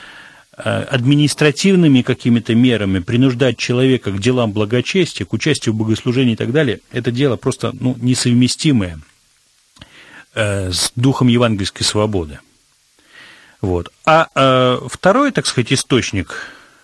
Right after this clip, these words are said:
вот того зла, которое тогда, э, воцарилось <clears throat> в нашей стране, это та самая, э, греховная привычка, когда люди, так сказать, вроде бы по привычке, э, крестившиеся, при этом не произносили даже,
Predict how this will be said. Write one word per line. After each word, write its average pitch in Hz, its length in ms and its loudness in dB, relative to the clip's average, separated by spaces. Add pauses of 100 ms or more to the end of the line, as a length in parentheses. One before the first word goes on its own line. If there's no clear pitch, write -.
(160)
вот 104 260 -20
того 117 220 2
зла, 107 260 2
которое 92 360 -4
тогда, 90 360 -6 (720)
э, 87 280 -8
воцарилось 113 760 -2 (140)
<clears throat> - 120 -20
в - 1400 -2
нашей 98 280 -2
стране, 87 440 -4 (720)
это 202 240 -2 (540)
та 247 240 2
самая, 196 720 2
э, 123 220 0
греховная 175 580 2
привычка, 110 600 0
когда 110 320 0
люди, 160 420 0 (1600)
так 110 140 -4
сказать, 107 240 -2
вроде 139 280 2
бы 98 120 -4
по - 140 -4
привычке, 120 540 -2
э, 90 320 -6
крестившиеся, - 680 -4
при 147 140 -2
этом 123 180 -2
не 98 80 -2
произносили 107 580 -4
даже, 98 280 -6